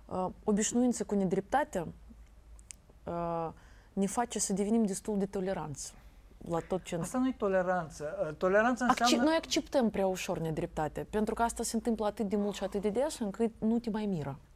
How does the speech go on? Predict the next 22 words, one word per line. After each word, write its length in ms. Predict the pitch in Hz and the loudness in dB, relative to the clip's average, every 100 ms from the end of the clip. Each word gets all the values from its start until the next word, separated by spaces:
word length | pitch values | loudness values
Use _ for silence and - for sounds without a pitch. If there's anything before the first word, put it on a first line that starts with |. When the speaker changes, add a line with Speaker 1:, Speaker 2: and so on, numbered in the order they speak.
| - - - | -20 -20 -6
Speaker 1:
Nu 180 | 285 311 | 2 4
te 80 | 247 | 6
Speaker 2:
Nu 60 | 208 | 4
Speaker 1:
mai 100 | 220 | 6
Speaker 2:
te 60 | |
Speaker 1:
miră. 180 | 277 285 | 4 4
Speaker 2:
miră, 100 | 262 | 4
da, 160 | 175 160 190 | 4 2 4
este 160 | 185 | 6
Speaker 1:
Nu 60 | 330 | 6
te 100 | 339 | 8
mai 160 | 302 285 | 8 8
Speaker 2:
adevărat. 80 | 277 | 8
Speaker 1:
miră. 260 | 214 165 - - - | 4 0 -6 -14 2
De 80 | 196 | 6
ce 140 | 285 311 | 8 6
Speaker 2:
Uh, 60 | |
Speaker 1:
să 140 | 320 320 | 4 4
mai 200 | 285 262 | 4 4
protestezi 560 | 233 240 240 - 277 | 2 2 2 2 2
dacă 360 | 226 247 240 226 - - - - | 2 0 2 0 0 -20 -20 0
oricum, 760 | 269 254 - 254 294 277 262 | 2 2 0 2 4 4 2